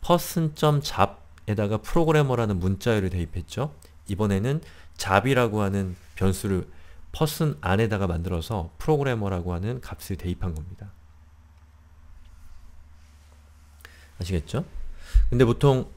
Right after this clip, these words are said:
이 객체에서 사용하는 그 어떤 변수는 지금 제가 age와 잡을 변수라고 표현했지만,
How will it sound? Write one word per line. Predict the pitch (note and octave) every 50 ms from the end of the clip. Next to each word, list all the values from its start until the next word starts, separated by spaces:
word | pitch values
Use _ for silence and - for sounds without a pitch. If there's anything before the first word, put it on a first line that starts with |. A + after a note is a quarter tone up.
| - - -
이 | A2 G2
객체에서 | - A#2 A2 - - - D#3 D3 C3+ C3 C3 C#3 C3+ B2+ A#2 - - - - - - - - - - - - - - - - - -
사용하는 | - C#3+ C#3+ C#3 C3+ C3+ B2+ B2 A#2 A2 G2 -
그 | - G#2 F#2+ F#2 F2+ F2 E2+ E2 E2+
어떤 | D#2+ - - F#2 F2+ E2+ D#2+ D#2 D#2 - - - - - - - - - - - - - - -
변수는 | - G2 G2+ G2+ - B2 G#2+ E2+ F2+ G#2
지금 | - - G#2 F#2+
제가 | F2+ G2 F2 E2
age와 | F2+ G2 G2 G#2 F#2+
잡을 | F2+ - F2+ E2 E2+ F#2
변수라고 | D#2+ - - F#2 E2 - - F#2 F2+ E2+
표현했지만, | - - A#2+ A2+ G#2 E2+ - - F#2+ F#2+ A2 C3 D#3+